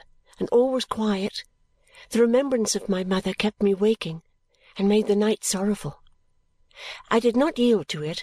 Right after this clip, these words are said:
at another time, and Ada found me what I used to be,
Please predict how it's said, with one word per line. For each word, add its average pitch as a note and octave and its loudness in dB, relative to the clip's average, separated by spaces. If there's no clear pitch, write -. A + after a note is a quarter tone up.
at E3+ -2
another E3+ 0
time, C3+ -4
and F3 -2
Ada G3 2
found F#3 0
me F#3+ -2
what F#3 -4
I G#3 4
used G#3+ 0
to D#3+ -8
be, E3 -8